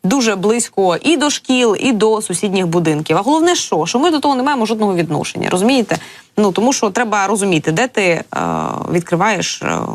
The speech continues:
або орендуєш, е, піротехнічні, м, приміщення. Е, кажуть, що за оновленими даними до районної лікарні вже, ем, надійшло сорок троє осіб. Загалом, е, зачепило десь, е,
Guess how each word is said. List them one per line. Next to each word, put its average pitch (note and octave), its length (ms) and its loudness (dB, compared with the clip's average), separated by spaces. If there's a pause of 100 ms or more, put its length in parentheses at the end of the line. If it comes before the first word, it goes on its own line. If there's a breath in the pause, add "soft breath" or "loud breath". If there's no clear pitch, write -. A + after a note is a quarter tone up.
(160)
або D#3+ 600 0
орендуєш, E3+ 800 2 (460 soft breath)
е, F3 260 0
піротехнічні, F#3+ 840 0 (180)
м, E3 220 -4 (380)
приміщення. E3 640 0 (480 loud breath)
Е, A3+ 300 0
кажуть, F4 300 -2
що D4 280 0
за C4 220 0
оновленими A3 520 2
даними F#3 440 0
до A#3 360 2
районної G3+ 880 2
лікарні F3 760 0
вже, F3+ 480 2 (140)
ем, - 460 -4 (360)
надійшло G3+ 880 0
сорок - 360 -2
троє F3+ 360 0
осіб. D#4+ 420 0
Загалом, G3 540 0
е, E3+ 140 0
зачепило F3+ 600 2
десь, F3 440 -4
е, D#3+ 440 0